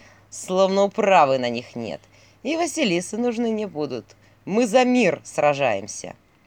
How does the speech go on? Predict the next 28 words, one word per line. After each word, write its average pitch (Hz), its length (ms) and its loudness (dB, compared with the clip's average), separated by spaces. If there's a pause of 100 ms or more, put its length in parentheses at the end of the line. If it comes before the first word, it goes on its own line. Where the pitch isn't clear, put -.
(640)
«Убиваем 285 500 4
за 113 200 -2
жизнь, 226 480 -2
пьём 170 280 -4
за 127 140 -6
здоровье, 160 440 0
развращаемся 139 760 -4
за 104 140 -6
девственность», 180 840 -10
усмехнулся 160 520 -8
филин. 113 340 -12 (380)
«Да 196 180 2
не 240 140 4
станут 208 560 4
люди 156 260 -4
жить 147 220 -8
по 123 120 -4
вашим 123 300 -8
законам, - 500 -14 (140)
не 170 160 -6
станут. - 500 -8 (460)
Не 170 160 -4
станут 226 460 -2
правила 135 400 0
соблюдать, 143 440 -6
это 311 200 -4
ж 294 60 -8
люди. 175 440 -6